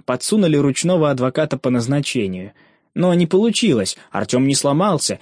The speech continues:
не признал бредовое обвинение в перевозке и сбыте наркотиков и начал бороться за себя.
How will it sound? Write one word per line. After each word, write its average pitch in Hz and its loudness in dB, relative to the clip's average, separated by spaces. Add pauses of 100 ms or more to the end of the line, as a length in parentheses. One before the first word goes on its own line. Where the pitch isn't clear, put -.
(120)
не 160 2
признал 165 2
бредовое 151 2
обвинение 143 0
в - -6
перевозке 143 0
и 135 2
сбыте 131 0
наркотиков 143 0
и 123 0
начал 170 0
бороться 156 0
за 226 -2
себя. 120 -2